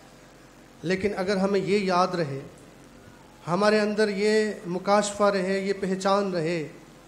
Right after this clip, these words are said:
کہ خدا نے ہمیں بلایا ہے، ہم خداوند کے لوگ ہیں، ہم اس کی چراگاہ کی بھیڑیں ہیں اور وہ اپنی بھیڑوں کو نام بہ نام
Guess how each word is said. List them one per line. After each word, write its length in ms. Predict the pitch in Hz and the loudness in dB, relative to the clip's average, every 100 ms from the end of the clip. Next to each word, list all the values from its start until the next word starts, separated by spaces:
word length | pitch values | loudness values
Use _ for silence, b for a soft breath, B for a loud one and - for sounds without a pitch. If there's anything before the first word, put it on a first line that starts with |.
| - - - - | -20 -20 -20 -16
کہ 60 | 196 - | -14 -10
خدا 320 | 160 180 190 | -4 -2 0
نے 100 | 190 | -2
ہمیں 240 | 170 175 160 | -4 -4 -6
بلایا 360 | 156 139 147 | -6 -8 -10
ہے، 260 | 139 - - - - - - | -12 -16 -20 -20 -20 -20 -6
ہم 160 | 180 190 190 | -4 -4 -4
خداوند 400 | 175 185 185 180 170 | 0 2 2 0 -4
کے 60 | |
لوگ 380 | 160 160 147 - | -6 -6 -6 -10
ہیں، 60 | 147 - - - - - | -18 -20 -20 -20 -14 -2
ہم 160 | 208 | 4
اس 160 | 233 233 | 4 2
کی 100 | 226 | -6
چراگاہ 500 | - 196 190 190 190 | -2 2 2 2 0
کی 180 | 190 196 | 0 -6
بھیڑیں 340 | 156 165 170 | -2 -2 0
ہیں 260 | 131 143 139 - B B B | -4 -6 -12 -16 B B B
اور 120 | 196 | 2
وہ 160 | 190 226 | 6 4
اپنی 260 | 220 226 | 4 -4
بھیڑوں 340 | 170 196 202 208 | 0 2 2 2
کو 140 | 208 | 0
نام 340 | 190 196 196 185 | 2 0 0 -2
بہ 120 | 185 | -2
نام 340 | 185 185 180 | 0 0 -2